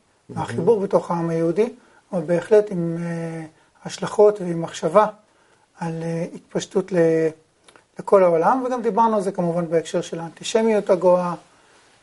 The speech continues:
Speaker 2: ושל מצב היהודים בכלל ו-, ותפקיד היהודים. אנחנו דיברנו בתוכנית האחרונה, ובכלל בכמה תוכניות כבר,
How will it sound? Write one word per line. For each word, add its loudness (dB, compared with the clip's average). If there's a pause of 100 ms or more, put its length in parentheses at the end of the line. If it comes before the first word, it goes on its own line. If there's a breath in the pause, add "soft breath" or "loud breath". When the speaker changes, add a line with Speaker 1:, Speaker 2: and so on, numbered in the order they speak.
Speaker 2:
ושל -4
מצב 2
היהודים -2
בכלל 2
ו-, -4 (300)
ותפקיד -4
היהודים. -2 (1600 loud breath)
אנחנו -2
דיברנו 2
בתוכנית -2
האחרונה, 0 (180)
ובכלל -2
בכמה 0
תוכניות -10
כבר, -2